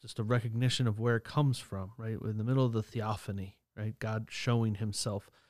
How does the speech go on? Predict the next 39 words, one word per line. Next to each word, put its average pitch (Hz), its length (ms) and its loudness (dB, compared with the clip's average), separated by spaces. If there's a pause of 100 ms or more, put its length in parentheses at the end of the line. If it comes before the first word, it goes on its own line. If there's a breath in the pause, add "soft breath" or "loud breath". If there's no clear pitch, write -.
(240 soft breath)
on 127 80 2
the 131 80 4
top 127 160 0
of 113 60 -2
the 110 60 0
mountain, 110 480 -2
namely 101 380 0 (100)
to - 80 -20
Moses, 107 600 2 (380 loud breath)
um, 104 360 2
but, 110 180 -2 (180)
but 107 200 -4
truly 160 440 2
to - 160 0
the 117 80 2
whole 113 240 2
nation. 107 560 2
The 104 80 -8
whole 131 160 -4
nation 120 360 2
at 101 100 -4
the 110 80 -12
bottom 110 300 -6
of, 98 160 -4 (560 soft breath)
of, 92 380 -2
of 101 160 -6
the 101 60 -6
mountain 107 380 2
knew 120 180 6
what 110 140 2
was 101 160 -4
going 104 300 2
on 110 220 4
up 98 160 -2
there. 85 220 -10
They 98 160 -2 (100)
<laughs> - 80 -2
knew 127 160 4
the, 101 200 0